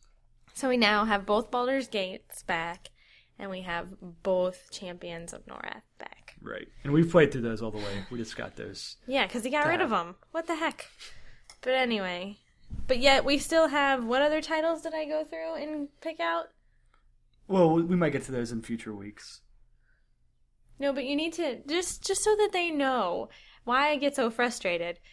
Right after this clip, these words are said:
Speaker 1: Somehow he got rid of all the Baldur's Gate games and all the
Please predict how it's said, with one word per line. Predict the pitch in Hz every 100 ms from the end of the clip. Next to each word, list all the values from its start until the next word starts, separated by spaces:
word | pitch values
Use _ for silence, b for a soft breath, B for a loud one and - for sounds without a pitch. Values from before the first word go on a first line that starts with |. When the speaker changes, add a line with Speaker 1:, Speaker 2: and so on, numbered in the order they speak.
| b
Speaker 1:
Somehow | - 330 381 339 269
he | 277
got | 247 240
rid | - 233
of | 220 208 - b b _ -
all | 226 277
the |
Baldur's | 285 285 254 247
Gate | 214 202 -
games | 180 165 180 190
and | - - - - - - -
all | 233 277
the | 269 254 247 226